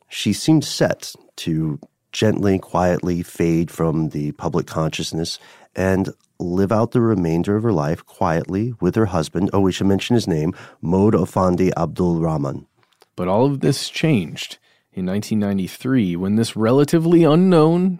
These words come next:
Speaker 2: obscure former pop star was implicated in something much, much more serious.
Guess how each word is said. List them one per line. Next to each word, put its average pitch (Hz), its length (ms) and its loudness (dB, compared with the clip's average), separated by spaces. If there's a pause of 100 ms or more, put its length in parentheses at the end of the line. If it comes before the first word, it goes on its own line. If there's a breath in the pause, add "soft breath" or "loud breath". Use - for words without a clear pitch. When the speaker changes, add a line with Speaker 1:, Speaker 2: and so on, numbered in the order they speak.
Speaker 2:
obscure 139 600 2
former 156 380 2
pop 131 260 0
star 113 260 2
was 104 180 0
implicated 123 600 0
in 110 100 0
something 90 560 -4 (400 soft breath)
much, 92 840 -6
much 90 520 -8
more 82 220 -8
serious. - 720 -10